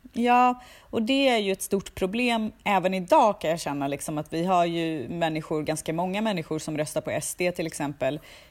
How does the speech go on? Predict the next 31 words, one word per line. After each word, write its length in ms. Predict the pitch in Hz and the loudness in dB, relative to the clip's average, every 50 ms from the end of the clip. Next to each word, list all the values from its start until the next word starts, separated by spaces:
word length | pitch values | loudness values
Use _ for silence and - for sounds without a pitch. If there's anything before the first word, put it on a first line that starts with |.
| _ _ - | _ _ -4
eh, 300 | 160 165 147 143 143 147 | 0 2 2 2 2 0
som 280 | - - - 170 165 | -2 -2 0 0 0
ju 300 | 160 151 156 156 156 156 | 0 0 0 0 -2 -2
bevisligen 720 | 160 160 160 165 151 156 160 156 - - 175 160 160 151 156 | -4 -2 0 0 2 0 0 -2 -2 -2 -2 0 0 0 0
ljuger 760 | 156 160 160 156 156 156 151 160 156 143 156 147 - - - | 0 2 2 2 0 0 0 0 0 0 -2 -4 -4 -4 -2
om, 420 | 147 151 151 147 139 104 90 67 | -2 -2 -2 -4 -6 -6 -6 -4
och 160 | - 160 151 | -2 -2 -4
förvränger 680 | 147 - - - 190 165 147 147 147 156 160 151 139 | -4 -8 -6 -4 -2 0 0 0 0 0 -2 -2 -2
jättemånga 500 | 143 143 156 - - - 147 147 147 147 | -2 -2 -4 -4 -6 -6 -4 -4 -4 -4
siffror. 220 | - - 156 160 - | -4 -6 -4 -2 -2
Alltså, 160 | 175 - 180 | -2 -2 -2
det 160 | 170 190 196 190 | -2 -2 0 0
gör 120 | 180 170 | 0 0
ju 100 | 170 156 | 0 0
alla 240 | - 175 175 170 165 | 0 0 0 0 -2
partier, 460 | - 160 - - 135 120 123 123 127 | -4 -4 -4 -4 -4 -2 -2 -2 -2
att 80 | 131 - | -2 -4
de 280 | 135 131 127 - - - | -4 -4 -4 -6 -8 -10
vänder 420 | - 143 151 156 147 143 143 143 | -10 -6 -2 -2 -2 -2 -2 -4
siffror 300 | - - 151 - - 127 | -4 -4 -6 -6 -8 -8
till 140 | - 151 139 | -6 -6 -6
sin 160 | - 123 143 | -6 -8 -6
fördel, 460 | - - 165 156 156 160 175 135 120 | -2 0 0 0 0 0 -2 -2 -2
men 140 | 135 147 - | -4 -6 -6
S 240 | - - 156 - - | -6 -6 -6 -6 -4
D:s 200 | - 202 190 - | -2 -2 -2 -2
siffror 360 | - 180 - - - 151 147 | -4 -6 -6 -6 -6 -4 -4
har 180 | 143 156 139 135 | -2 -2 -2 -2
liksom 240 | 139 - 156 - | -4 -6 -8 -6
ingen 260 | - 160 147 139 147 139 | -4 -4 -4 -4 -2 0
bäring. 640 | - 202 185 170 156 170 220 208 - - 92 165 | 2 2 4 4 2 2 0 -2 -4 -4 -8 -10